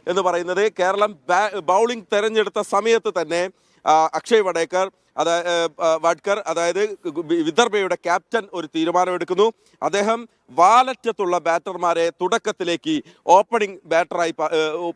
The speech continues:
പറഞ്ഞയക്കുന്നു. ധ്രുവ് ഷോറയ്ക്കൊപ്പം, ആ, ബാറ്റിംഗ്, ഏ, ഏ, ബാറ്റിംഗിന് ഇറങ്ങിയ പാർത്ഥ് രക്കാഡെ ആദ്യമായാണ് ഓപ്പണിംഗ് സ്ലോട്ടിലേക്ക് ഇറങ്ങുന്നത്.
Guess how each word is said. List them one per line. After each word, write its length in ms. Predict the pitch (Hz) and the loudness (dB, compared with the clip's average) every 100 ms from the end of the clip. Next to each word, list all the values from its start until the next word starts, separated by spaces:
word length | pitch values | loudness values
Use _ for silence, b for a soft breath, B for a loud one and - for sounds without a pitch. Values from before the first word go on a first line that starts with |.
| 160 | 0
പറഞ്ഞയക്കുന്നു. 600 | 160 175 170 170 156 147 | 0 0 -2 -2 -6 -6
ധ്രുവ് 300 | 170 226 247 | 2 2 2
ഷോറയ്ക്കൊപ്പം, 840 | - 214 226 220 202 190 190 185 b b b | 0 0 2 0 -4 -2 -2 -2 b b b
ആ, 160 | 165 175 | 2 2
ബാറ്റിംഗ്, 600 | 135 170 175 226 208 208 | 0 -2 -2 -4 -10 -4
ഏ, 180 | 190 180 180 | 0 0 0
ഏ, 180 | 180 | -6
ബാറ്റിംഗിന് 500 | 175 175 180 208 202 | 0 0 0 -4 -4
ഇറങ്ങിയ 580 | 190 180 175 175 185 190 - | -2 2 2 0 0 -2 0
പാർത്ഥ് 360 | 190 226 - 196 | 0 0 -2 -10
രക്കാഡെ 460 | 190 185 180 175 - b b | -2 0 2 -2 -4 b b
ആദ്യമായാണ് 880 | 160 208 185 240 214 185 175 170 160 151 | 4 4 2 -2 -2 0 0 0 0 2
ഓപ്പണിംഗ് 400 | 156 - 196 170 | 0 2 -4 -2
സ്ലോട്ടിലേക്ക് 520 | 180 170 165 165 160 | -2 -2 -2 -6 -4
ഇറങ്ങുന്നത്. 560 | 156 156 165 175 202 | -4 -4 -2 0 -2